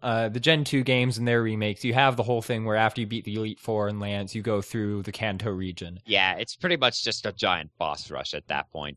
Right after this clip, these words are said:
Speaker 1: Yeah, but it, it, it's not the same as, like, having another whole storyline
Speaker 2: Yeah.
Speaker 1: following, following the main beat, well,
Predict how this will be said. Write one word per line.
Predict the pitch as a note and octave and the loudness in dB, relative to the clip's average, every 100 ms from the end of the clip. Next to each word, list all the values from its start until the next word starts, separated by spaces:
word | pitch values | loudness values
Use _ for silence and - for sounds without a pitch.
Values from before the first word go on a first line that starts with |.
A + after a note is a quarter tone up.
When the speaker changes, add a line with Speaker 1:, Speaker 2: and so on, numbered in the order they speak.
| _ | _
Speaker 1:
Yeah, | E3 A#2+ G2+ | 0 0 0
but | C#3+ C3+ A2+ | -2 -2 -2
it, | C#3+ D#3 E3 | 2 2 2
it, | D3 - | 0 0
it's | D3+ - | 0 6
not | F3+ C3+ | 6 6
the | |
same | C3 D3 C3+ A#2+ | 2 2 4 2
as, | A2 G#2 - | 0 -2 -2
like, | A#2 | -2
having | - C3+ B2 A#2 | 4 4 4 0
another | A#2 A#2+ G#2+ | 0 0 0
whole | G2 - A#2+ G2 | -4 2 2 2
storyline | - - - B2+ A2 F#2 - G1+ - - B2+ _ _ | 0 -2 2 2 2 -2 -10 -16 -18 -16 -18 _ _
Speaker 2:
Yeah. | F#2 D#2 D#2 | -6 -4 4
Speaker 1:
following, | D3 A2 F#2+ F#2 F2 F#2+ - | 6 8 4 0 -4 -10 -14
following | - C#3 A2 G2 G2+ | 4 6 6 2 -2
the | G#2 | 0
main | G#2 G2 F#2 F2+ - _ _ _ C3+ _ _ _ - A#2 A2+ | 0 -2 -4 -8 -12 _ _ _ -20 _ _ _ -12 -10 0
beat, | E3 C3+ C3 | 2 2 4
well, | C3 A#2+ | 4 4